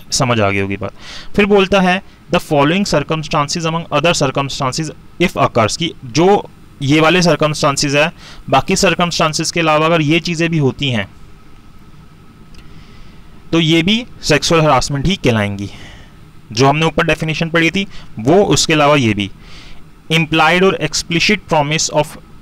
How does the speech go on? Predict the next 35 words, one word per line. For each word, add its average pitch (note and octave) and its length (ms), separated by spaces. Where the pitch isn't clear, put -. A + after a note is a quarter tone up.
preferential E3 640
treatment D#3+ 580
in C#3 180
her D#3 100
employment, G#2+ 580
कि D3+ 160
इस D3+ 140
तरीके D#3 280
का D#3 60
उसको D#3+ 180
promise C#3 440
किया C#3+ 180
जाता C3+ 260
है C3+ 140
कि C3 120
अगर C3 120
वो C3+ 140
इस B2+ 120
तरीके C3 260
की C3+ 80
act B2+ 200
करेगी, C3+ 440
अ, A2+ 160
मतलब A#2+ 260
कि C3 260
sexual C#3+ 360
harassment C#3 440
के D3 100
तरीके C#3 320
से C#3+ 160
उसको D3+ 200
promise D3 360
किए D3 140
जाते C#3 280
हैं C#3 220